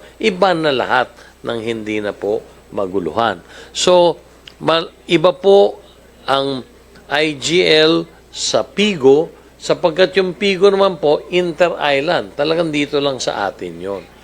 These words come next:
So, yun po'y pagpapaliwanag ko lamang. Pwede pong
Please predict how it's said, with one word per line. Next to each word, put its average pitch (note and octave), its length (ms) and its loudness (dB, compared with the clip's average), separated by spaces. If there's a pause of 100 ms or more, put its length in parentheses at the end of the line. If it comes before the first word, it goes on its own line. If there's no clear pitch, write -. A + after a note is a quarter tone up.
So, F3 300 2
yun F3+ 240 0
po'y F3 200 2
pagpapaliwanag E3 1080 -2
ko G3+ 100 0
lamang. D#3+ 460 0 (400)
Pwede A#2+ 360 0
pong D3 440 2